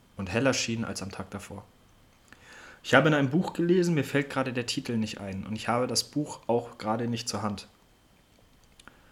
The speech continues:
Es liegt in meinem Büro. In unserem Inneren gibt es einen Widerstand. Der ist noch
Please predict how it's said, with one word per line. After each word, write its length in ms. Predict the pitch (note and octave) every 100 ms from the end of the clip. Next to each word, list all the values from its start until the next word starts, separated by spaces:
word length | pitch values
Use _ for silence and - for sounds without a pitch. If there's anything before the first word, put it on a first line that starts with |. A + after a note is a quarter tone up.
| _ -
Es 80 | A#2
liegt 160 | A2
in 60 | G#2+
meinem 160 | G#2+
Büro. 300 | G2+ G2+ G2 - - _ _ - - - - - - - - _ _ _ -
In 120 | D#3+
unserem 360 | D#3+ D3+ D3 D3
Inneren 460 | F3+ E3 B2 A2 G2 - - - -
gibt 180 | A#2 B2
es 160 | -
einen 300 | B2+ B2 A2+
Widerstand. 680 | C3+ C#3 A2 - G2+ F#2+ - - - _ _ _ _ _ _ -
Der 140 | G#2+
ist 240 | G#2+ - -
noch 320 | A#2+ -